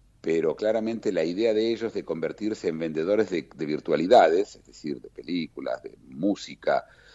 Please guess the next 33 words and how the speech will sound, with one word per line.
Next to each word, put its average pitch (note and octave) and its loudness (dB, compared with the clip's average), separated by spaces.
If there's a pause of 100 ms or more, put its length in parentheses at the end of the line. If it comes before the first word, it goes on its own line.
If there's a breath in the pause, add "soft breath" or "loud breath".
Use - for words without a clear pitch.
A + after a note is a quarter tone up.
(200 soft breath)
eh, C#2 -2
y F#2 2
eventualmente A2 6
incluso G2+ 0
de E2+ 8
hacer F#2 4
un F2 2
lugar E2+ 4
de D#2 2
compras F#2 4
que - -10
no C2 -12
funcionó. F2 0 (460)
Eh, D2+ 2 (120)
salieron B2 6
con G#2+ 4
el G2+ 4
Apple G2 2
Watch C3+ 10 (320)
pensando G2 -6
que F#2 -4
ese, D#2+ -6
ese F2+ -6
iba E2 0
a - -4
ser D#2 -8
el D2 -6
próximo D#2 -4
paso. G#2+ 6 (180)
Creo A2 6
que - -10
se - -14
equivocaron, F2+ 0